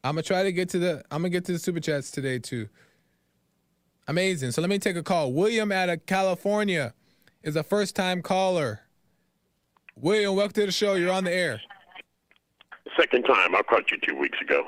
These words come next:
Speaker 1: Oh, okay. Second time.
Speaker 2: Congratulations on your show.
Speaker 1: That's my bad. Thank you, man. Appreciate it.
Speaker 2: No, no, no big deal. No big deal. Um, what a subject. What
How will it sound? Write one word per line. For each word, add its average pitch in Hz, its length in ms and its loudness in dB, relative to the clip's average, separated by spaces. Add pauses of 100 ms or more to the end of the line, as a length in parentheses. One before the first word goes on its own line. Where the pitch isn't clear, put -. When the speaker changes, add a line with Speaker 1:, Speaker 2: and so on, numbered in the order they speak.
Speaker 1:
Oh, 170 240 2
okay. 139 300 -2
Second 170 300 -2
time. 117 200 2
Speaker 2:
Congratulations 87 460 2
on 71 120 0
your 67 100 -2
show. - 340 2 (160)
Speaker 1:
That's 135 160 -2
my 139 180 -2
bad. 113 240 -2
Thank 165 220 -2
you, 139 80 -4
man. 131 160 -2
Appreciate 131 440 -4
it. 101 120 -12 (160)
Speaker 2:
No, 294 300 6
no, - 180 4
no 220 100 6
big 220 240 2
deal. 165 180 4 (240)
No 180 60 4
big 151 220 -2
deal. 143 240 4 (240)
Um, 139 340 6 (760)
what 147 240 6
a 131 100 4 (120)
subject. - 420 0 (1400)
What 127 400 4